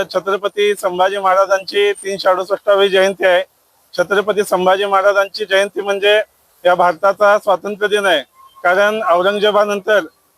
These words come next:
औरंगजेबाने ज्या पद्धतीनं हिंदवी स्वराज्य संपवण्याचा प्रयत्न केला होता, त्याला छत्रपती संभाजी महाराजांनी ज्या पद्धतीनं तोंड दिलं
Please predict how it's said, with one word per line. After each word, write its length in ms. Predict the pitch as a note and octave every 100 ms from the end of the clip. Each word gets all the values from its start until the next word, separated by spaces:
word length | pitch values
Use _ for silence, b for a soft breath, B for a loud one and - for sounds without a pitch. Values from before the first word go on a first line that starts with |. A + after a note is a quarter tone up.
| _
औरंगजेबाने 760 | E3+ F#3 G#3 G#3 G#3 G#3+ A3 G#3+
ज्या 160 | F#3+
पद्धतीनं 680 | G3+ G#3+ F#3 G#3+ G#3+ A3 A3+
हिंदवी 300 | G3+ G3 G#3+
स्वराज्य 340 | F4 G#3 G#3+ G#3
संपवण्याचा 500 | G3+ F#3+ G#3 G#3 A3
प्रयत्न 360 | - G#3 G3+ G#3+
केला 220 | G#3+ G#3
होता, 340 | G#3 A3 G#3+
त्याला 500 | A3+ _ _ _ G3
छत्रपती 540 | G#3 G3+ G#3 G#3+ G#3+ A3
संभाजी 400 | - G3 G#3+ G#3+
महाराजांनी 500 | G#3 G3+ G#3 G#3+ G#3+
ज्या 140 | G#3
पद्धतीनं 520 | G#3+ G#3 G3+ G#3 G#3+
तोंड 300 | A3 G#3 A3
दिलं 260 | G#3+ G#3